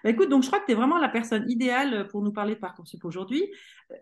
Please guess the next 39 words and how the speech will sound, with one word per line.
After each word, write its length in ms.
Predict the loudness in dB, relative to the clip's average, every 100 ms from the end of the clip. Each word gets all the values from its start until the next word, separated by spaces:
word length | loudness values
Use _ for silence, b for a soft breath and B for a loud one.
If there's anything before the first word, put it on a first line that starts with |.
| -2
On, 80 |
on 200 | 0 2
va 120 | 2 2
reprendre 380 | 0 0 2
un 120 | 2 0
peu, 280 | -2 -4
c'est 100 | -4
ce 80 | -4
qu'on 100 | -4
se 60 | -2
disait 160 | 0
auparavant, 400 | 0 0 0 0
on 20 | 0
se 60 |
dit, « 60 | -4
Mais 60 | -12
c'est 60 |
pas 100 | -10
possible, 280 | -8 -6 -6
Parcoursup, 480 | -8 -12 -12 -12 -4
tout 100 | 0
le 40 |
monde 160 | 2 2
connaît. » 180 | 0 2
Mais 100 | 4
non, 260 | 4 4
en 60 | 0
fait, 220 | -2 0
non. 280 | 2 4 2
Il 60 | 0
y 40 |
en 80 | -2
a 80 | -2
qui 100 | -4
sont 160 | -4 -2
vraiment 280 | 2 2
tout 200 | 0 -4
au 40 | -4
début. 440 | -4 -4 -2 -4